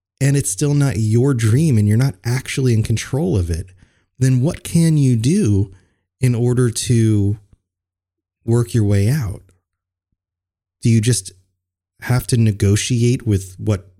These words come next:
is basically a mad god in your own consciousness?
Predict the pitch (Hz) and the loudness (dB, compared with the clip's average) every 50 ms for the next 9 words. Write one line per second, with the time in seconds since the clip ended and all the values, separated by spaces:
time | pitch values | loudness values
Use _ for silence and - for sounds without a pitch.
0 | _ _ - 139 120 104 101 101 - 107 107 104 - - 98 - 127 120 113 107 | _ _ -4 -4 -2 -2 -2 -2 0 0 0 0 0 -2 -4 -2 0 2 2 2
1 | 98 92 95 98 98 95 95 98 101 98 104 101 - 101 87 85 87 90 98 127 | 2 2 2 2 2 2 0 0 0 -2 -4 -2 -2 0 0 0 0 -2 -2 -2
2 | 139 - - - _ _ _ _ _ _ _ _ _ _ _ _ - 120 113 101 | -4 -6 -10 -14 _ _ _ _ _ _ _ _ _ _ _ _ -2 0 2 2
3 | 98 - - 98 101 98 98 98 95 95 98 101 - - _ _ _ _ _ _ | 0 0 0 0 2 2 2 2 2 0 0 -2 -6 -16 _ _ _ _ _ _
4 | _ _ _ _ _ _ _ _ - - - - 104 104 101 - 156 151 - - | _ _ _ _ _ _ _ _ -16 -12 -4 -2 0 0 0 0 -2 -4 -2 0
5 | 151 170 190 - - - - - - | 0 0 0 -2 -4 -10 -10 -12 -16